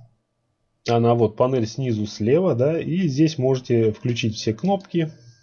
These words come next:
которые вам нужны. Ну вот у меня в данном случае все включены. Даже вот это тоже включу. И тогда у вас, э, полностью интерфейс программы будет, э, такой же, как у меня.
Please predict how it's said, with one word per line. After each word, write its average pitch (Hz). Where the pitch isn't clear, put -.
которые 139
вам 127
нужны. 135
Ну 185
вот 135
у 127
меня 127
в 120
данном 113
случае 120
все 104
включены. 104
Даже 101
вот 101
это 101
тоже 95
включу. 151
И 208
тогда 139
у 151
вас, 139
э, 113
полностью 120
интерфейс 131
программы 165
будет, 131
э, 98
такой 123
же, 123
как 117
у 117
меня. 95